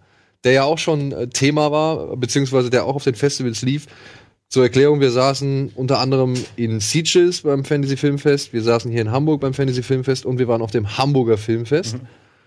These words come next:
Speaker 1: Und durch ein weiteres Filmfestival, nämlich dem Shivers, vielleicht habt ihr noch die Möglichkeit, zum Shivers Filmfest in Konstanz zu gehen, während diese Sendung hier läuft.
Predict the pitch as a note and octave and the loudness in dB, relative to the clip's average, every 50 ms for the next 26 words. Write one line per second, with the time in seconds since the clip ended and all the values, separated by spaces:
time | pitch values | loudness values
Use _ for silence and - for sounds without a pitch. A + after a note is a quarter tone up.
0 | _ _ _ _ _ - C3+ C3+ C3+ C#3 C#3 C#3 - - - _ _ _ _ _ | _ _ _ _ _ 2 4 4 4 4 2 -2 -4 -10 -14 _ _ _ _ _
1 | _ _ _ - C#3 D3+ D#3 D3+ - D3 C#3 C#3+ G3+ C#4 C#4 B3+ F3+ D3+ - - | _ _ _ 2 4 4 4 2 0 0 0 2 0 0 0 -2 -4 -4 -2 -2
2 | D3 C3+ B2+ - B2+ A#2+ - - B2+ C#3+ D#3 D3 C3 C3 - - A2+ A2 G2+ - | -2 -2 0 -2 -2 -2 -2 -2 0 0 0 0 0 -2 -2 -4 -4 -4 -2 0
3 | - A3+ A#3 F#3 C#3+ G3 A#3+ - - - - _ _ _ _ _ _ _ _ _ | 0 2 2 4 2 2 2 -2 -8 -12 -14 _ _ _ _ _ _ _ _ _
4 | _ _ _ - C3+ C#3 C#3+ D#3+ E3+ G3 G#3 A3 G#3 G#3 G3+ - - - D#3+ E3+ | _ _ _ -2 0 2 2 2 2 2 2 2 0 0 -2 -6 -6 -4 -4 -6
5 | E3 - E3+ D#3+ D#3+ D#3 D3+ D3 C#3+ C#3 D3+ D3+ - C#3 - - C#3+ B2+ A#2+ - | -2 -2 -2 -2 -2 -2 -4 -2 -2 0 0 -2 -4 -8 -6 -2 -2 -2 -2 -2
6 | - C3 B2 - - C3 C3 C3 - - C#3 C3 - - B2+ - - - A#2+ A#2+ | -6 -8 -6 -6 -4 -2 -2 -4 -2 -4 -4 -4 -4 -6 -6 -6 -8 -10 -8 -8
7 | A2+ A2+ A#2 - - C3 C3+ C#3+ - - B2+ B2 - - - A#2 G#2+ A#2+ B2+ C3+ | -8 -8 -10 -8 -6 -4 -4 -4 -4 -4 -6 -6 -6 -8 -8 -6 -2 0 0 0
8 | C#3 A#2 A2+ A2 A2+ A#2 A2+ A2+ G#2+ A2 G#2 A2+ A2+ A#2+ A#2 A2 A2 G#2+ A2 B2+ | 0 2 2 2 2 0 -2 -4 -4 -2 -2 -2 -2 -2 -2 -2 0 0 0 0
9 | D3+ D#3 - | -2 -4 -8